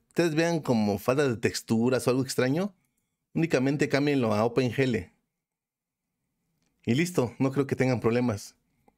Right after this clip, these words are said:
En as-, en relación de aspecto, yo lo dejo en dieciséis nueve porque es así como se ve en mi monitor y así salen los juegos. Y esto lo tengo así.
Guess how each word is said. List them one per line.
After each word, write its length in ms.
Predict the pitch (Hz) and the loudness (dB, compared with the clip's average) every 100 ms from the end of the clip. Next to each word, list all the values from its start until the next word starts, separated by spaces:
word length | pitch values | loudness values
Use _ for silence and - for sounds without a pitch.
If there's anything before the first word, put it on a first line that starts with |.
| _ _ _ _ _ _ _ _ - | _ _ _ _ _ _ _ _ -2
En 440 | 120 120 120 120 | 0 2 2 0
as-, 140 | 120 - | -2 -2
en 200 | 127 123 | 0 0
relación 340 | 127 123 190 | 0 0 0
de 40 | |
aspecto, 460 | 180 - 160 160 180 | 0 0 -2 0 0
yo 120 | 170 | 2
lo 100 | 165 | 2
dejo 200 | 151 143 | 0 0
en 60 | 151 | 0
dieciséis 380 | 110 - 143 131 | 0 0 0 0
nueve 240 | 139 151 | 0 0
porque 240 | 113 - | -4 -4
es 100 | 127 | -2
así 220 | 123 107 127 | -2 -2 -2
como 160 | 117 | -2
se 100 | - | 0
ve 140 | 113 120 | 2 2
en 60 | |
mi 100 | 113 | 2
monitor 440 | 101 95 95 131 143 | 0 0 0 0 0
y 80 | |
así 140 | 98 107 | -2 0
salen 220 | 110 104 | 0 0
los 120 | 101 | 0
juegos. 440 | 147 156 135 - _ _ _ _ _ _ _ _ _ _ _ _ _ _ _ _ _ _ | 0 0 -2 -6 _ _ _ _ _ _ _ _ _ _ _ _ _ _ _ _ _ _
Y 140 | 127 147 | -2 0
esto 180 | 139 | 2
lo 120 | 131 113 | 0 2
tengo 200 | 131 127 | 2 0
así. 320 | 143 139 | 0 -4